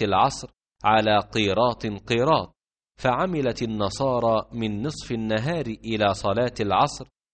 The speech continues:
على قيراط قيراط، ثم قال: 'من يعمل لي من صلاة العصر إلى مغرب الشمس على قيراطين قيراطين؟'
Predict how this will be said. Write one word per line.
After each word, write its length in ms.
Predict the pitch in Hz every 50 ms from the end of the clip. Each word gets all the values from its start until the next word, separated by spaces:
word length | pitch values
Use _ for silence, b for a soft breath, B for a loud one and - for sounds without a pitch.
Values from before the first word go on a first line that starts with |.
| _ _ -
على 340 | 110 110 110 107 110 107 101 - - -
قيراط 560 | 113 107 101 92 92 113 123 117 107 - 117
قيراط، 720 | 110 104 95 - - 120 123 139 165 156 113 92 - _ _ _ _ _ _ _ _ _ -
ثم 240 | 120 113 107 107
قال: 600 | 107 98 - - 147 139 127 120 117 113 110 107 - - _ _ _ _ _ _ -
'من 240 | 113 117 120 123 123
يعمل 600 | 127 151 185 175 151 147 143 135 127 120 113 113
لي 160 | 127 143 139
من 180 | 127 123 113 110
صلاة 420 | - - 117 107 104 123 135 123 -
العصر 440 | 127 113 104 98 117 143 - - 120
إلى 500 | 113 117 110 117 117 113 107 107 104 101
مغرب 440 | 98 110 139 - 123 113 110 107 101
الشمس 560 | 104 98 - - 151 143 143 135 - - - _ _ -
على 340 | 110 110 110 107 107 107 104 98 - -
قيراطين 840 | 117 113 107 104 101 101 98 95 92 - - 139 143 135 120 113 104
قيراطين؟' 920 | - - - 110 104 104 107 107 107 107 - 160 156 120 101 92 90 87